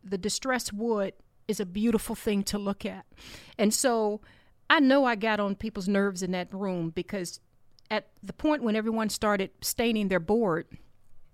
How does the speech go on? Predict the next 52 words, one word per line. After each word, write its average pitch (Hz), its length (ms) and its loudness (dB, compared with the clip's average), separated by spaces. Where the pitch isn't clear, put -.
and 190 120 2
I 240 80 8
thought 240 260 4
I 208 80 4
was 180 200 -2
done, 170 380 0
and 170 100 -4
I 180 60 0
was 185 160 -6
getting 208 220 0
ready 190 200 -2
to - 60 -10
start 190 300 0
picking 196 220 -4
out 180 120 -4
my 185 120 -4
stain 175 380 -10
and 170 100 -12
what 170 120 -12
I 170 80 -10
wanted, 165 380 -14
I 262 100 6
just 269 220 0
started 240 300 2
<laughs> - 20 -8
thinking 320 340 4
through 208 320 -6
all 233 460 4
of 175 180 -2
the 170 80 -8
stuff. - 560 -2
And 202 140 -2
all, 208 100 0
and 220 220 -2
you 277 100 0
guys 165 320 0
know 160 160 2
me 156 140 2
by 156 180 -2
now. 156 220 2
We've 180 260 -4
done 165 240 0
close 185 380 -2
to, 180 260 0
shoot, 175 420 -4
ninety 175 540 -2
or 180 80 -6
so 185 220 -2
episodes 175 460 -2
by 160 160 -6
this 160 200 -8
point. 151 380 -10